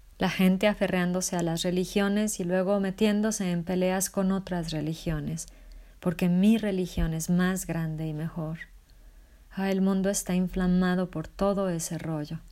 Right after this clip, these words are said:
de agarrarse a creencias. Y nuestras instituciones están erigidas sobre capas y capas de miedo, el miedo al vacío, el miedo al no saber, el miedo a la impermanencia.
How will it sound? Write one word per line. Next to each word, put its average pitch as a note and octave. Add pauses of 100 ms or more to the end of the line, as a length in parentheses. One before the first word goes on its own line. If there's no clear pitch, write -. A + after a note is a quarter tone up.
(380)
de G3
agarrarse F#3
a G3
creencias. E3+ (1200)
Y G#3+
nuestras G3+
instituciones F#3+
están F3+
erigidas G3
sobre F3+
capas A3+
y F#3+
capas F3+
de F3+
miedo, E3 (240)
el F3+
miedo E3+
al F3+
vacío, C#3+ (920)
el F#3
miedo F#3
al F3
no F3
saber, E3+ (720)
el F3+
miedo F3
a F3
la F3
impermanencia. D#3+